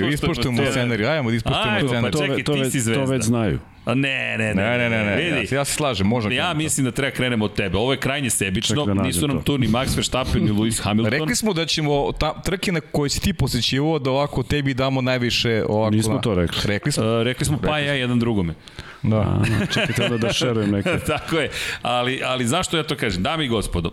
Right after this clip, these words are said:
Speaker 1: ja hoću da iskoristim ovu priliku da kažem par stvari. E, Andrej, gde si ti rođen?
Speaker 3: U Nemačkoj, ali to nije važno.
Speaker 1: Nema veze, gde živiš?
Speaker 3: <laughs> U Beogradu.
Speaker 1: Koliko dugo?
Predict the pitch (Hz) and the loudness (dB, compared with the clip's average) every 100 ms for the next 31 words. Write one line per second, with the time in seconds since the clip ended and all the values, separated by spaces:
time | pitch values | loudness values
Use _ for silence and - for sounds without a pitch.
0 | - 147 175 143 143 143 127 95 117 117 | -4 -4 -4 -4 -4 -2 -4 0 0 0
1 | 107 120 120 - 98 85 - 156 175 - | -2 -2 -2 0 0 0 0 -2 -2 -2
2 | 165 110 - - - 107 135 - 127 113 | -2 0 -4 -8 -6 -4 -4 -2 -2 0
3 | 107 107 101 - 71 62 - - - - | 0 0 -2 -2 -4 -4 -10 -20 -6 0
4 | 110 104 110 151 160 117 175 - 143 92 | 2 2 0 -2 0 0 -2 -4 0 0
5 | - - - - - - - 101 87 76 | -2 -10 -18 -20 -20 -20 -2 2 2 2
6 | - - - - - 98 95 80 76 - | -2 -6 -10 -10 -4 0 2 2 2 2
7 | 135 139 123 95 113 151 175 92 - - | 0 2 0 0 0 0 0 0 -2 -4
8 | - - - 104 95 80 - - - - | -6 -8 -2 2 2 2 -2 -6 -8 -2
9 | 143 - 101 80 | -2 0 -2 -2